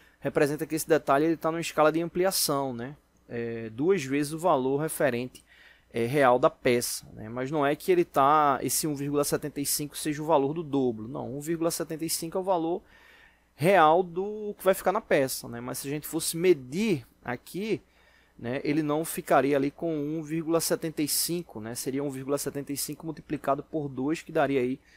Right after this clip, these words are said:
três e meio, né? Mas aqui é uma relação de escala, né, pra mostrar esse detalhe, já que é um detalhe relativamente pequeno.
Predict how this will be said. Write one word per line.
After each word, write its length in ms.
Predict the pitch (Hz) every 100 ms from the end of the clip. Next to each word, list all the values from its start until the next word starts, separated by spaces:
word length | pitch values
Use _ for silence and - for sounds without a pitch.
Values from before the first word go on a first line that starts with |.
| _ _
três 280 | - 175 170
e 60 | 190
meio, 480 | 135 127 127 120 110 _ -
né? 300 | 98 104 131 -
Mas 480 | 110 113 117 - -
aqui 360 | 123 123 - 123
é 60 |
uma 320 | 139 139 143 -
relação 420 | 135 139 - 139
de 60 |
escala, 540 | 151 - - 143 196 151
né, 120 | 131
pra 140 | -
mostrar 380 | 147 160 - 143
esse 160 | 143 156
detalhe, 480 | 165 - 131 151 160
já 160 | 143
que 100 | 147
é 20 |
um 60 | 143
detalhe 340 | 135 - 131
relativamente 540 | 131 131 131 143 131 131
pequeno. 420 | 165 - 160